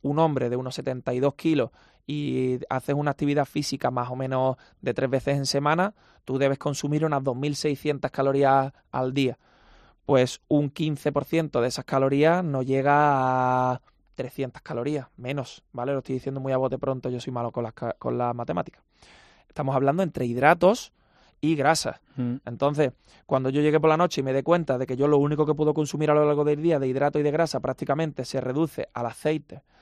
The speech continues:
Speaker 1: a un puñadito de frutos secos y a medio aguacate, entonces me daré cuenta de que las cantidades dentro de esa calidad de la dieta que yo tengo es bastante importante.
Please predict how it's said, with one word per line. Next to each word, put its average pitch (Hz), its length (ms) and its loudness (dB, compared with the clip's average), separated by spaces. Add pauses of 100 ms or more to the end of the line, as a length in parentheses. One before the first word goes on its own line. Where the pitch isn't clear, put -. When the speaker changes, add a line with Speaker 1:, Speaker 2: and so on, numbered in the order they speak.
(340)
Speaker 1:
a 123 140 4
un 143 180 0
puñadito 147 460 -2
de 143 80 0
frutos 147 380 -2
secos - 340 -2 (440)
y 139 180 2
a 123 100 2
medio 139 260 2
aguacate, 151 560 2 (260)
entonces - 280 -10
me 131 100 -4
daré 127 240 -2
cuenta 165 380 2
de 185 80 4
que 165 100 0
las 131 100 -2
cantidades 131 600 0 (300)
dentro 131 380 -2
de 139 100 4
esa 143 160 -2
calidad 139 320 2
de 143 40 4
la 143 100 2
dieta 143 200 0
que 143 80 -4
yo 143 80 0
tengo 147 300 -2 (420)
es 139 720 2
bastante 127 320 -4
importante. 123 600 -2